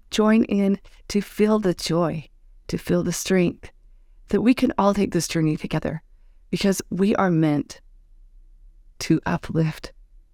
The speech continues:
one another. We are not meant to be alone. The Savior is with us. I know he is. I know he desires to bless us with abundance. God, our Father, desires to bless us,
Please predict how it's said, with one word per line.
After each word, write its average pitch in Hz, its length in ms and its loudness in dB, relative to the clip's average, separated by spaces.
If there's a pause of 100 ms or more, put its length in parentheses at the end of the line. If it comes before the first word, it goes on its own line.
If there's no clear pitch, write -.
(200)
one 151 180 0
another. 147 540 2 (360)
We 190 120 2
are 185 100 4
not 160 320 2
meant - 260 -2
to 151 100 0
be 139 160 2
alone. 135 500 -2 (720)
The 170 80 -2
Savior 180 460 0
is 165 200 -2
with 156 200 -2
us. 151 280 -4 (160)
I 160 120 0
know 156 240 2
he 170 180 -6
is. 147 340 -8 (360)
I 190 140 2
know 190 300 4
he 226 160 -2
desires 165 640 -2
to - 100 -8
bless - 320 -4
us - 240 -8
with - 260 -4
abundance. 156 840 -4 (720)
God, 180 480 0 (140)
our 196 160 -2
Father, 156 640 -4 (720)
desires 160 920 -4 (680)
to - 120 -4
bless - 380 -6
us, - 260 -10